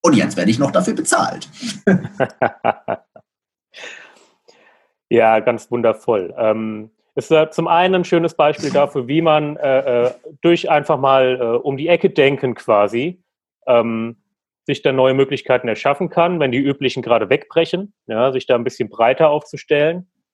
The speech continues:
Speaker 2: Und, ähm, darüber hinaus hast du ja ansonsten auch ein unfassbaren kreativen Output, den ich immer wieder feststelle, ne? Also du hast dir jetzt dieses Jahr auf die Fahne geschrieben, zum Beispiel, dein YouTube-Kanal war vorher schon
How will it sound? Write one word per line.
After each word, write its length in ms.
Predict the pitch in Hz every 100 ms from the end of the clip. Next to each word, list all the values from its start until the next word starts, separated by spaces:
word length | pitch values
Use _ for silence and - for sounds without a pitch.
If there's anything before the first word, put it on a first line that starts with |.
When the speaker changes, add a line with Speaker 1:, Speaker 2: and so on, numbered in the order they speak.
| _ _ _ _
Speaker 2:
Und, 440 | 135 131 135 131 131
ähm, 360 | 120 120 120 - _ _ _
darüber 320 | 139 131 160 160
hinaus 300 | 156 160 170
hast 160 | -
du 60 | 160
ja 40 |
ansonsten 340 | 139 147 - 147
auch 140 | 143
ein 340 | 135 131 131 _ _ _ _ 165
unfassbaren 680 | 220 220 - - 131 123
kreativen 540 | - 139 135 - 123 113
Output, 500 | 120 131 - - _ _ -
den 160 | 123
ich 200 | 127 -
immer 200 | 131 120
wieder 180 | 110 104
feststelle, 520 | - 98 - - 85 92
ne? 200 | 127 131
Also 160 | 107
du 100 | 110
hast 180 | 113 -
dir 60 | 117
jetzt 260 | 110 -
dieses 240 | 120 113 -
Jahr 140 | 113
auf 60 | -
die 100 | 113
Fahne 320 | 123 120 123
geschrieben, 360 | 117 - 113
zum 160 | 110 110
Beispiel, 260 | 110 104 - -
dein 140 | 120
YouTube-Kanal 680 | 131 151 151 143 131 123 110
war 160 | 120
vorher 380 | 120 127 117 117
schon 380 | - 120 113 107